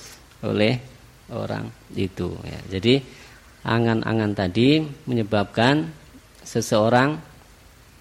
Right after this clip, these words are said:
terbuai dengan mimpi-mimpi. Pernah berangan-angan nggak?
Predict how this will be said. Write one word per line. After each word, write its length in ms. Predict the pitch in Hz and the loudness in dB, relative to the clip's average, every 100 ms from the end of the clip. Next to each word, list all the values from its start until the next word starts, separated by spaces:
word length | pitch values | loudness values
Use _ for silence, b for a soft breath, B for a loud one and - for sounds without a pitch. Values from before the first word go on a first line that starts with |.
| - | 2
terbuai 800 | 139 127 107 110 110 113 131 147 | 4 4 0 0 4 6 6 2
dengan 560 | 117 110 110 123 143 139 - 123 | 0 0 0 0 -2 -8 -12 -2
mimpi-mimpi. 1160 | 131 127 123 120 139 135 135 135 131 127 160 139 98 - - - - - - - - - - - - - - - - - - - - - - - - | 2 2 0 0 2 2 4 4 2 4 8 8 6 -8 -20 -20 -20 -20 -20 -20 -20 -20 -20 -20 -20 -20 -20 -20 -20 -20 -20 -20 -20 -20 -20 -10 -2
Pernah 200 | 143 151 | 2 2
berangan-angan 540 | 131 143 147 151 160 185 | 4 4 4 2 2 4
nggak? 200 | 131 | 2